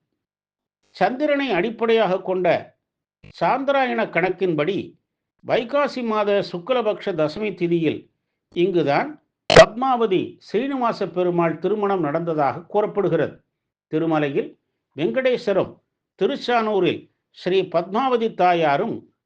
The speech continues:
கோவில் கொண்டுள்ளார்கள். இந்த நாராயணவனத்தில் இங்கு பெருமாளுக்கும் தாயாருக்கும் திருமணம் நடைபெற்றதால், இருவரும் ஒரு சேர காட்சி தருகின்றனர். எனவே, கல்யாண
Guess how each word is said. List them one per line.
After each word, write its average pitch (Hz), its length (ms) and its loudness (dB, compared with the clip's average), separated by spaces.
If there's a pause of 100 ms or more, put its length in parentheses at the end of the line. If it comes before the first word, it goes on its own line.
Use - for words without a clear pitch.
(100)
கோவில் 220 380 0
கொண்டுள்ளார்கள். 165 640 0 (520)
இந்த 180 300 0
நாராயணவனத்தில் 196 1160 0 (380)
இங்கு 180 680 -2
பெருமாளுக்கும் 240 680 0
தாயாருக்கும் 185 840 0 (520)
திருமணம் 233 760 -2
நடைபெற்றதால், 160 920 -2 (280)
இருவரும் 196 680 0 (240)
ஒரு 220 280 0
சேர 202 380 2
காட்சி 190 300 -2
தருகின்றனர். 165 680 -2 (140)
எனவே, 147 600 -2 (420)
கல்யாண 247 840 -2